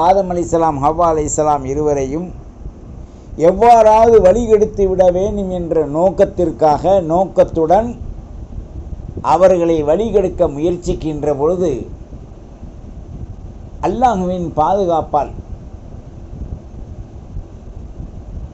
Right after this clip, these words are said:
பலத்த அல்லாஹ்வுடைய பாதுகாப்பை கொண்டு, ஷைத்தானுக்கு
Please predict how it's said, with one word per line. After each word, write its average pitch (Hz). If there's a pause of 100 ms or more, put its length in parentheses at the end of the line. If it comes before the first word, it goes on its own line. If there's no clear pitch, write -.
(260)
பலத்த 196 (1700)
அல்லாஹ்வுடைய 220 (140)
பாதுகாப்பை 185 (160)
கொண்டு, 170 (3000)
ஷைத்தானுக்கு 240